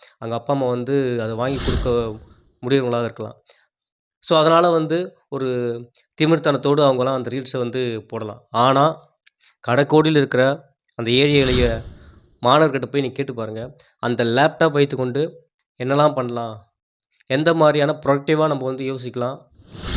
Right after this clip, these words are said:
எந்த மாதிரி கரியர் சேஞ்சை இந்த லேப்டாப் வைத்துக்கொண்டு நம்ம பண்ணலாம் அப்படின்றத வந்து நிறைய சக்ஸஸ்ஃபுல் ஸ்டோரியை வந்து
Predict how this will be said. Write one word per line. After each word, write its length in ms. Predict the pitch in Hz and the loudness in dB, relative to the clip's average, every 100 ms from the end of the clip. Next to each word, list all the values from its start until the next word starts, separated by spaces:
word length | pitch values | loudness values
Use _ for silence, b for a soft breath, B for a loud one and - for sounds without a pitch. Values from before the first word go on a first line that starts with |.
| - | 0
எந்த 200 | 135 160 | 2 2
மாதிரி 260 | 151 156 | 2 0
கரியர் 280 | - 151 196 190 | 2 4 4 4
சேஞ்சை 380 | 170 165 185 175 - _ _ _ _ _ _ _ | 4 4 0 -2 -6 _ _ _ _ _ _ _
இந்த 140 | 127 120 | -6 -2
லேப்டாப் 320 | 147 147 156 | 0 0 0
வைத்துக்கொண்டு 680 | 139 143 139 135 160 - b b _ | 0 -2 -4 -2 -4 -6 b b _
நம்ம 160 | - 107 | -14 -6
பண்ணலாம் 420 | 123 143 143 123 | -2 0 0 -2
அப்படின்றத 300 | 120 117 117 | -6 -8 -8
வந்து 440 | 113 135 156 _ b b b _ _ _ _ _ _ _ _ _ _ | -6 -6 -8 _ b b b _ _ _ _ _ _ _ _ _ _
நிறைய 280 | - 135 202 202 | 0 4 4 2
சக்ஸஸ்ஃபுல் 360 | 160 156 156 - | -4 -6 -6 -4
ஸ்டோரியை 240 | 143 139 | -4 -2
வந்து 480 | 131 127 175 - | -4 -8 -12 -14